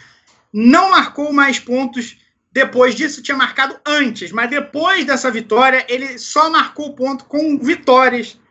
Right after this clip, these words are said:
na Fórmula um, uma vitória <laughs> que é esquecida por causa do pega do, de, de segundo e terceiro lugares, que acabou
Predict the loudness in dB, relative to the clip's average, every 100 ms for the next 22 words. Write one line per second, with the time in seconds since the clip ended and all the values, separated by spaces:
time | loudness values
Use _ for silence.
0 | _ _ -2 0 0 -2 -2 -2 -2 -2
1 | -4 -4 -14 _ -4 -2 0 2 2 4
2 | 2 -2 -6 _ 0 2 2 0 -4 -4
3 | -2 -2 0 -2 -4 _ _ _ _ _
4 | 0 2 2 0 0 0 -2 -8 -4 0
5 | 2 2 0 -4 -6 -6 -6 -6 -6 -6
6 | -4 -4 -2 -2 0 0 0 0 2 2
7 | 2 -2 -2 -2 -2 4 2 2